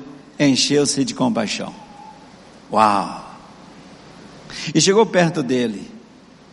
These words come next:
enfaixou suas feridas, aplicou azeite, vinho e colocou sobre sua própria montaria, levou para uma hospedaria e cuidou dele.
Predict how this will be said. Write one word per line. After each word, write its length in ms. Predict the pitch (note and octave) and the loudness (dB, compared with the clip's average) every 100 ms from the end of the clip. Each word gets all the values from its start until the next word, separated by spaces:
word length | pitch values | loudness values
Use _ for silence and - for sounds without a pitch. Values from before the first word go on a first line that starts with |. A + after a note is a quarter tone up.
| - - - - - - - - | -20 -20 -20 -20 -20 -20 -20 -2
enfaixou 800 | C#3+ C3+ D3+ B2 - D#3+ E3 D#3+ | 0 2 4 2 2 2 4 2
suas 340 | - D3+ C#3 | 0 -2 -2
feridas, 800 | C3+ B2 C#3+ D#3 D3 D3 - - - | 0 2 2 2 0 -2 -4 -6 -6
aplicou 480 | C#3 C#3 B2+ D#3 D3+ | -4 -2 0 4 4
azeite, 680 | B2 G#2+ C3+ C#3+ C3+ - A#2 | 4 0 2 2 0 -2 -4
vinho 560 | G#2+ C#3 C#3+ C#3+ C#3 C3 - - - - - - - - - - - - - - C#3+ | 0 0 2 2 0 -4 -14 -20 -20 -20 -20 -20 -20 -20 -20 -20 -20 -20 -20 -4 -2
e 60 | |
colocou 500 | C3+ E3+ D#3 C#3+ E3+ | 2 4 4 2 2
sobre 240 | D3 E3 C#3 | 2 0 -2
sua 240 | - D#3+ | 0 0
própria 380 | - G3 G#3 E3 | 2 2 2 0
montaria, 840 | D#3 D3+ C3+ A#2 C3 C#3+ C#3 C#3+ - - | 0 0 0 2 2 2 0 -6 -6 0
levou 480 | D#3 D3+ D3+ F#3+ | 2 2 2 2
para 140 | D#3+ E3 | 2 -2
uma 140 | D#3+ | 0
hospedaria 840 | E3 - D3+ C3+ B2 C3 C#3 C3+ - | 0 0 0 2 2 2 0 0 -4
e 60 | |
cuidou 360 | D3 C#3 B2 B2+ | -2 0 0 0
dele. 680 | A2+ A#2 A#2 A#2 G#2 G2+ | 0 0 2 0 -2 -6